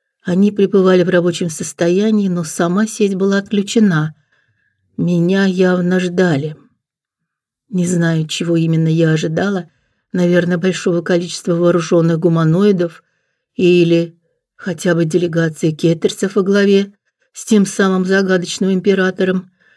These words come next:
Но коридор крейсера встретил меня абсолютной пустотой. "Что за шварх здесь творится?" произнесла, растерянно оглядываясь.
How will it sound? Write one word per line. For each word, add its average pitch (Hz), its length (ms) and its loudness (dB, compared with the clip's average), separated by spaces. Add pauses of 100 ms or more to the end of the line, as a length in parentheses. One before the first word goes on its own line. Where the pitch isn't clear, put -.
(300)
Но 190 220 2
коридор 202 420 0
крейсера 202 540 0
встретил 196 480 0
меня 190 260 0
абсолютной 180 540 -2
пустотой. 156 800 -2 (1000)
"Что - 640 -6
за 190 220 -4
шварх 190 500 -6
здесь 185 280 -8
творится?" 196 720 0 (800)
произнесла, 180 800 0
растерянно 196 760 2
оглядываясь. 165 800 0